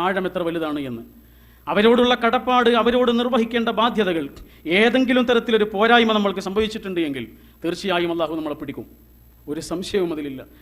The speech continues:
ഖുർആൻ അള്ളാഹുവിനോടുള്ള കടപ്പാട് കഴിഞ്ഞാൽ പിന്നെ ഏറ്റവും പ്രാധാന്യപൂർവ്വം പറഞ്ഞിട്ടുള്ള കടപ്പാടാണ് ഉമ്മയും ഉപ്പയും. ഉമ്മയും ഉപ്പയും. ഒരു സഹാബി റസൂലുള്ളാഹിയോട് വന്നിട്ട് പറയാം, "റസൂലേ, ഞാനും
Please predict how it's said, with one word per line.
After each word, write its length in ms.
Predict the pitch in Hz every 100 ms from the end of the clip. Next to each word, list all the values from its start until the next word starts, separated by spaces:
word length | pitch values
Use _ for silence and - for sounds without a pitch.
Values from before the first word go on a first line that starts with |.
| - - 185
ഖുർആൻ 280 | 220 240 240 240 - 247
അള്ളാഹുവിനോടുള്ള 720 | 214 254 277 285 277 277 269 262
കടപ്പാട് 380 | 247 262 277 262
കഴിഞ്ഞാൽ 260 | 247 233 226 220
പിന്നെ 140 | 214 214
ഏറ്റവും 340 | 220 285 247 240
പ്രാധാന്യപൂർവ്വം 600 | 233 240 233 214 214 202
പറഞ്ഞിട്ടുള്ള 300 | 196 190 185
കടപ്പാടാണ് 420 | 175 165 190 170 131 - - -
ഉമ്മയും 280 | 147 170 180 -
ഉപ്പയും. 240 | 147 113 - - _ - - 165
ഉമ്മയും 380 | 190 226 240 220 196
ഉപ്പയും. 300 | 202 185 135 - - - -
ഒരു 100 | 190 214
സഹാബി 280 | 196 240 240
റസൂലുള്ളാഹിയോട് 440 | 233 262 247 240 226
വന്നിട്ട് 200 | 226 220
പറയാം, 160 | 220 208
"റസൂലേ, 260 | 226 247 233 196 - - 202
ഞാനും 240 | 220 254